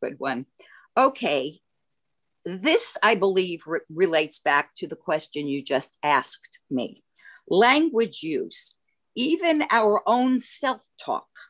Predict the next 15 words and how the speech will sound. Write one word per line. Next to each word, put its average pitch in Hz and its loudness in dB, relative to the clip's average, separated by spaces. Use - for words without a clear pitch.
or 226 4
what 302 0
others 277 -4
can 120 -10
say, 107 -4
can 202 0
greatly 208 4
impact 135 -2
the 165 -2
way 143 2
we 185 -4
perceive 147 -6
ourselves - -2
and 156 0
others. - -2